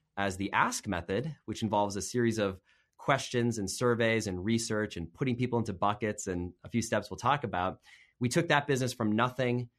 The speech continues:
to twenty-five thousand dollars a month in about eighteen months.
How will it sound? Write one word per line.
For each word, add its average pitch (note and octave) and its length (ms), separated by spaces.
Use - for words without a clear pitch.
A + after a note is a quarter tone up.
to - 80
twenty-five C#3 460
thousand G#2+ 240
dollars G2 320
a F#2 40
month F2+ 320
in G#2 80
about F#2+ 340
eighteen A#2 400
months. E2 400